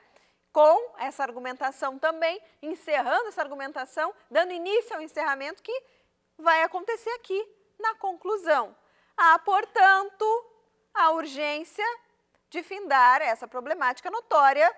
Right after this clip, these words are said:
na estrutura do Brasil e vai terminar em invisibilidade. Aqui era o enem de dois mil e vinte e um, essa é a redação da Sara Fernandes Rosa, é uma redação nota mil,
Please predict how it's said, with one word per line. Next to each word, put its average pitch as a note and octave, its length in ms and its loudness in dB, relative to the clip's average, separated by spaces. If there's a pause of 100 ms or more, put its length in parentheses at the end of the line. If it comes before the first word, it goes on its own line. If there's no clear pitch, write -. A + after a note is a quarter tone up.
na B3+ 120 -10
estrutura C4+ 520 -12
do C4+ 80 -12
Brasil D#4 440 -4 (320)
e F#4+ 140 -6
vai G4 180 0
terminar F#4+ 540 -6
em D#4+ 160 -12 (100)
invisibilidade. C#4 1080 -6 (460)
Aqui C#4+ 360 -4 (300)
era D4 300 0
o D4+ 60 -2
enem C#4+ 280 -4
de C4+ 100 -16
dois C4 200 -8
mil B3 160 -14
e B3 40 -14
vinte C4+ 300 -18
e G4+ 60 -6
um, A#4 180 -6 (240)
essa B3+ 300 -4
é - 20 -4
a B3 40 -6
redação B3 460 -10
da B3 120 -8
Sara A#3+ 340 -2
Fernandes A#3+ 600 -12
Rosa, E4+ 540 -2 (540)
é D4+ 140 4
uma C#4+ 120 0
redação C#4 520 -2
nota C4+ 280 -2
mil, D#4 320 -4